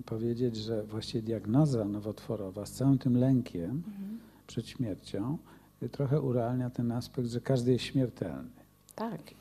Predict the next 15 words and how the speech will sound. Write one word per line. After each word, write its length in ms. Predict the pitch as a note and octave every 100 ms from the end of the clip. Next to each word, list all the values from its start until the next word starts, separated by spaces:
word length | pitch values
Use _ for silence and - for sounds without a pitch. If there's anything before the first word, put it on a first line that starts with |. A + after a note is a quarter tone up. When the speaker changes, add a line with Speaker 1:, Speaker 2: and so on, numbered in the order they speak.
| - - -
Speaker 1:
Bo 120 | A#2+
to 220 | B2 - C#3
jest 260 | B2+ -
jakiś 380 | A2 G#2+ G2+ G#2+
truizm, 640 | - B2+ A2+ B2 C3+ C3+ C3 - - - - - -
ale, 340 | A#2 A#2+ A#2 - - - -
y, 360 | C3 A2+ A2 - - B2 C3
ja-, 180 | A#2 A2
jak 200 | A#2+ A#2
to 100 | -
było 160 | A#2+ A#2+
w 60 | -
takich 280 | A2+ A#2+ A2+
badaniach, 680 | A2+ A2 A#2 A#2 G#2+ -
ym, 300 | C#3 C3 A2